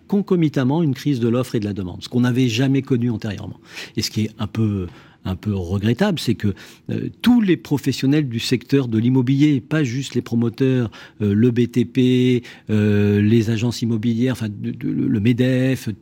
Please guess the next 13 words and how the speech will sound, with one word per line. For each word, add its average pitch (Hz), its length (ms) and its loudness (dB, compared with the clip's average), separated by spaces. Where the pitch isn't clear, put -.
tous 240 340 4
les 139 220 2
secteurs 127 480 -4
qui 107 80 -12
sont 107 160 -6
concernés, 170 580 0
euh, - 720 -6
comment 123 240 2
dire, 110 340 -4
sont - 500 -8
unanimes 170 600 2
sur 113 340 -6
la, 107 200 -2